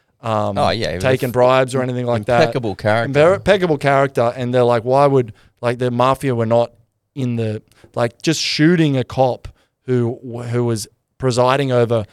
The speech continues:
Speaker 1: a thing that was winding down was not gonna do anything 'cause
Speaker 2: Yeah,
Speaker 1: then
Speaker 2: that,
Speaker 1: someone else just
Speaker 2: exactly.
Speaker 1: gets the evidence." Like, you wanna
Speaker 2: The whole
Speaker 1: shoot a guy
Speaker 2: mafia
Speaker 1: who's
Speaker 2: thing is
Speaker 1: corrupt.
Speaker 2: keep,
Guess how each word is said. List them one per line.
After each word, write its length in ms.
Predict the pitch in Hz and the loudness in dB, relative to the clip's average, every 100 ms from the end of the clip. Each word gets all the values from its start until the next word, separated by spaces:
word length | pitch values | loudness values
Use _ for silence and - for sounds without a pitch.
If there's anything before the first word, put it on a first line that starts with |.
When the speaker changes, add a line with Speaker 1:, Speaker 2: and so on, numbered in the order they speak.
| - - | -18 -12
Speaker 1:
a 60 | 117 | -10
thing 300 | - 175 170 | -2 0 2
that 80 | |
was 140 | 156 123 | 0 0
winding 360 | 127 135 127 | 2 2 0
down 240 | 120 127 120 | 0 0 0
was 120 | 123 | 0
not 140 | 151 | 0
gonna 180 | 147 135 | 0 -2
do 300 | 107 127 147 | -2 0 4
anything 320 | 175 123 113 | 4 2 -4
'cause 120 | 104 135 | -4 0
Speaker 2:
Yeah, 80 | |
Speaker 1:
then 80 | 156 | 0
Speaker 2:
that, 40 | 180 | 2
Speaker 1:
someone 220 | 175 165 | 2 4
else 80 | 143 | 4
just 100 | 104 | 2
Speaker 2:
exactly. 60 | 151 | 0
Speaker 1:
gets 100 | 131 | 0
the 100 | 127 | 0
evidence." 340 | 123 117 117 - | 0 -2 -2 0
Like, 200 | 127 - - - | 0 -2 -20 -4
you 80 | 160 | 0
wanna 120 | 185 | 2
Speaker 2:
The 60 | 160 | 4
whole 80 | 180 | 6
Speaker 1:
shoot 80 | 175 | 6
a 40 | |
guy 40 | 147 | 6
Speaker 2:
mafia 220 | 156 139 | 4 4
Speaker 1:
who's 100 | 135 | 0
Speaker 2:
thing 140 | 139 123 | 0 0
is 120 | 127 | 2
Speaker 1:
corrupt. 220 | 139 117 | 2 0
Speaker 2:
keep, 340 | - 139 127 | -4 -2 -2